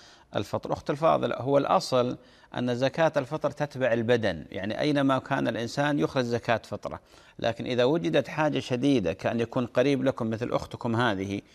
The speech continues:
فقيرة ومحتاجة وكذا، ما في بأس لو نقلت الزكاة إليها، ما في بأس، هذا ليس شرط من شروط صحة الزكاة، هذا على سبيل الاستحباب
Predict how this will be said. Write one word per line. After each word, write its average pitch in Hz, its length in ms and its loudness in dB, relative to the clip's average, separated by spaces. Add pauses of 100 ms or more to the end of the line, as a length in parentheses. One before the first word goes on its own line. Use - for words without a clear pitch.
(260)
فقيرة 135 420 2
ومحتاجة 120 480 0
وكذا، 110 180 -4
ما 147 160 -2
في 208 160 -2
بأس 196 300 0
لو 147 120 0
نقلت 147 360 0
الزكاة 127 480 -2
إليها، 120 260 -4
ما 202 140 0
في 175 140 0
بأس، 117 300 0 (260)
هذا 123 220 2
ليس 202 280 2
شرط 170 360 2
من 135 120 0
شروط 135 260 -2
صحة - 420 -4
الزكاة، 104 460 0 (320)
هذا 139 480 0
على 139 160 0
سبيل 147 340 -2
الاستحباب 127 720 2